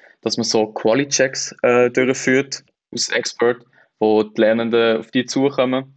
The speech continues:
auf, äh, die verschiedenen Experts. Und zum Beispiel jetzt eben die Animation zeigen, die sie gemacht haben. Und dann tue ich so mit dem, äh, mit einer Excel-Tabelle, tue ich so bewerten, ob's alles,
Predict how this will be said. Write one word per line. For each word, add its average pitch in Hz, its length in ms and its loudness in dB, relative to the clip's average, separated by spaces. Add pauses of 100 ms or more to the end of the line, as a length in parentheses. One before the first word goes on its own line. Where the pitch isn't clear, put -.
auf, - 240 -18
äh, 110 180 2
die 113 80 -12
verschiedenen 113 460 -4
Experts. 113 720 0 (420)
Und 107 640 0
zum 113 100 -2
Beispiel 110 220 -4
jetzt - 80 -8
eben 107 480 0
die - 40 0
Animation 113 680 0
zeigen, 120 260 0
die 120 80 2
sie - 140 -12
gemacht 117 340 -2
haben. 117 260 0 (440)
Und 113 100 -4
dann 113 120 0
tue 113 180 0
ich 107 80 -2
so 113 160 2
mit 113 200 0
dem, 110 160 0
äh, 107 220 2
mit 107 160 -2
einer 107 160 2
Excel-Tabelle, 120 920 0 (220)
tue 113 140 -2
ich 110 100 -4
so 113 100 -2
bewerten, 113 520 2
ob's - 500 -2
alles, 113 480 -4